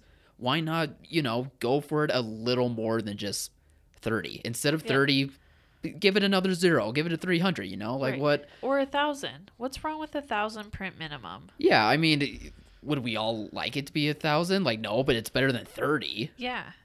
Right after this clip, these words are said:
Speaker 2: I mean, it's just, I, again, I can't, it, I just can't fathom why that makes sense and not a, not a bigger print count i-, with a, with a guarantee on it. I
Speaker 1: Yeah.
Speaker 2: just don't know why th-, they could,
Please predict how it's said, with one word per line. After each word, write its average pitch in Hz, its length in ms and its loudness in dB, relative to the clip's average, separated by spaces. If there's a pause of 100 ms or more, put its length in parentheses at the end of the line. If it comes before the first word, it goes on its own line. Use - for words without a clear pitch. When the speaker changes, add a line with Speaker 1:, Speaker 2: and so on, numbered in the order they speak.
(240)
Speaker 2:
I 202 40 -12
mean, 226 240 -14
it's 220 200 -14
just, - 300 -12 (580)
I, 233 260 -4 (220)
again, 208 400 -4
I 190 80 0
can't, 202 560 -6 (400)
it, 220 180 -6 (400)
I 202 80 -4
just 226 260 -4
can't - 420 -8
fathom 196 600 0
why 185 540 0
that 196 420 0 (320)
makes 185 400 -4
sense 165 640 -6 (600)
and 190 180 -2
not 170 640 -4 (260)
a, 190 100 0
not 175 240 0
a - 40 -4
bigger 175 240 -4
print - 300 -6
count - 540 -12 (640)
i-, - 140 -14
with 180 280 -4
a, - 240 -6
with 185 180 -4
a 170 40 -10
guarantee 135 580 -12
on 69 160 -14
it. 71 120 -12
I 165 60 -2
Speaker 1:
Yeah. - 80 -4
Speaker 2:
just 180 240 -6
don't 175 220 0
know 170 160 -2
why 151 340 -2
th-, - 220 -10
they 170 200 -6
could, 170 300 -8